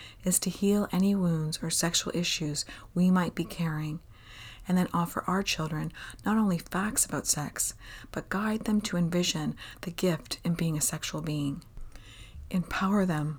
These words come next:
by offering them explicit ways they can keep themselves safe. Encourage them to love and respect their own body. And when they are older, to always respect the body of the person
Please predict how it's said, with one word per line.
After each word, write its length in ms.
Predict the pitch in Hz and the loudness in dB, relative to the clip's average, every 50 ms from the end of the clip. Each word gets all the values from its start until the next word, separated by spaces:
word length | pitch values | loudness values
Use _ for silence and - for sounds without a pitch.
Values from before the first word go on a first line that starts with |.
| - - | -6 -4
by 180 | - 175 170 - | -2 -2 -2 0
offering 400 | - 175 180 185 - - 180 160 | 2 2 2 2 0 0 0 0
them 140 | 156 151 139 | 0 0 -2
explicit 520 | 147 - - - - 185 196 - - 208 - | 0 0 -2 0 2 0 0 0 -2 -4 -2
ways 500 | 175 175 165 165 165 165 165 160 - - - - - - - - - - | 0 0 2 2 2 2 2 0 -2 -4 -8 -14 -14 -14 -14 -14 -10 -6
they 100 | 180 180 | -6 -2
can 120 | - 175 | -2 -2
keep 240 | 170 - - 180 - | -4 -2 -4 -4 -2
themselves 460 | - 175 165 - - - 135 151 - | 0 2 2 2 2 2 0 2 4
safe. 420 | - - - 185 170 151 151 - - - - - - - - - - - - - - - - - - - - - | 4 4 4 2 -2 -4 -6 -10 -14 -18 -20 -20 -20 -20 -20 -20 -20 -20 -20 -20 -20 -20 -20 -20 -20 -14 -8 -6
Encourage 520 | 196 185 - - 220 220 226 226 226 - | -4 -4 -2 2 4 4 4 6 4 2
them 140 | - 160 160 | 2 0 -2
to 140 | - - 160 | -2 -2 -2
love 280 | 156 165 170 175 175 - | 0 2 2 2 2 2
and 100 | 175 170 | 2 0
respect 460 | 165 156 - - - 165 165 - - | 2 2 0 0 0 -2 -4 -2 -4
their 80 | 151 | -2
own 140 | 147 151 151 | -2 -2 -2
body. 500 | 156 160 156 151 156 156 160 - 185 - - - - - - - - - - - - - - - | -2 -2 -2 -2 -2 -2 -4 -6 -6 -8 -12 -20 -20 -20 -20 -20 -20 -20 -20 -20 -20 -20 -20 -12
And 100 | - - | -4 0
when 140 | 175 175 170 | 2 4 4
they 80 | 175 170 | 4 4
are 120 | 165 - - | 2 0 0
older, 520 | 160 170 175 180 175 170 156 147 139 - - - - - - - - | 0 2 2 2 2 2 0 -2 -4 -6 -8 -12 -18 -18 -18 -14 -10
to 120 | - - - | -8 -4 0
always 480 | 165 170 170 180 180 190 196 190 - | 2 2 4 4 4 4 2 2 0
respect 460 | 185 175 170 - - - 170 170 - - | 0 0 0 0 0 0 -4 -4 -4 -6
the 80 | - | -6
body 480 | 143 147 156 156 160 165 170 180 185 202 | -2 -2 0 0 0 0 0 0 0 -2
of 80 | 220 - | -4 -8
the 100 | - 254 | -10 -10
person 600 | - - - 175 170 170 - - 185 185 185 | -8 -4 -2 0 2 2 2 2 2 0 -2